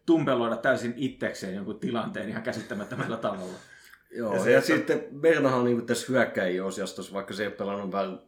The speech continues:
Speaker 2: varmaan niinku hyökkäyksessä kertaakaan tällä kaudella, mutta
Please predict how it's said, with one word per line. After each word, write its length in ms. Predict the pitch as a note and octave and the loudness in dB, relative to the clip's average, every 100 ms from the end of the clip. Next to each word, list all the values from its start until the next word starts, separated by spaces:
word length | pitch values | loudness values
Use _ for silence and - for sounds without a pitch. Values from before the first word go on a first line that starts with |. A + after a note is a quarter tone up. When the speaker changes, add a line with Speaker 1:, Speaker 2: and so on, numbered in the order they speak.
| E2+ | -4
Speaker 2:
varmaan 280 | C#3 C3+ C3+ | 0 2 2
niinku 200 | B2 B2 | 2 0
hyökkäyksessä 600 | A#2+ B2 - C3 - - | 2 2 2 0 2 0
kertaakaan 600 | C3+ B2 G#2+ A2+ - F3+ | 2 0 2 0 4 4
tällä 180 | C#3+ E3+ | 4 2
kaudella, 440 | D#3+ D3+ D#3 D3 C3+ | 2 4 4 4 2
mutta 380 | C3+ - C3+ | 2 -2 -4